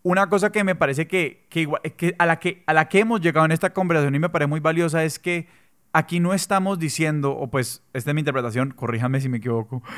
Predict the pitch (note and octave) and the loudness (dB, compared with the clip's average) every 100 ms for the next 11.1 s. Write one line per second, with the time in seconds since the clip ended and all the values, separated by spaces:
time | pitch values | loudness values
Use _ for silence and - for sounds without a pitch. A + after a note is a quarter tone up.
0 | - - E3 G3+ A3 D3+ - - - - | -6 4 6 8 6 2 -2 -10 -10 -12
1 | - - D#3 D3+ E3+ G3 F#3+ F#3+ D3 - | -18 -12 0 2 4 2 2 0 -2 -8
2 | _ _ - E3+ D#3 - D#3 - D#3+ E3 | _ _ -4 -4 -4 -4 -4 -2 0 2
3 | F3+ D#3+ E3+ E3+ E3+ F3 E3+ F3 E3+ E3 | 2 2 0 0 0 -2 0 -2 -2 -2
4 | D3 B2+ - _ _ D3 C3+ B2 C#3+ C3+ | 0 -2 -6 _ _ -4 -4 -2 0 2
5 | C#3+ D3 C#3+ C#3+ D3 - - _ _ - | 2 0 2 2 0 -4 -20 _ _ -2
6 | D3+ D3 C#3 D3 F3 D#3 D3 C#3 G3+ A#3+ | 2 4 2 2 0 0 -2 -2 0 0
7 | B3 E3 C#3 C#3+ D#3 - _ _ _ - | 0 0 0 0 -2 -6 _ _ _ -4
8 | C#3 E3+ E3+ D#3+ D3+ C#3+ F#3+ - C3+ D3 | 0 2 2 2 0 -2 -4 -6 -2 0
9 | C#3 C3 A#2+ E3 D#3 E3 - D3+ - B2 | 2 0 0 2 2 2 -2 -4 -4 -4
10 | C#3 C#3 D3+ D3+ C3+ C3 B2+ B2+ D3+ D3 | 0 0 -2 -4 -2 -2 0 -2 -2 -2